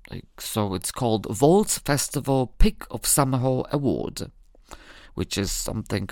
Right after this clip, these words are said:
I didn't even know. And I just needed to email Vault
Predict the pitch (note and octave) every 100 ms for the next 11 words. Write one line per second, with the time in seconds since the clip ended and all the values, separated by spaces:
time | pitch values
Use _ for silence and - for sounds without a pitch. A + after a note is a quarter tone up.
0 | - G2 E2+ G2 G2 F#2+ F2+ E2+ F2 F#2+
1 | C2 - - - - - - - F#2+ F#2
2 | G2+ - - A2 A#2 A2+ F#2 - A2 A2
3 | G2 - - - - C#3 D3+ A#2+ F#2+ G2
4 | F#2+ A#2+ A2+ C2 -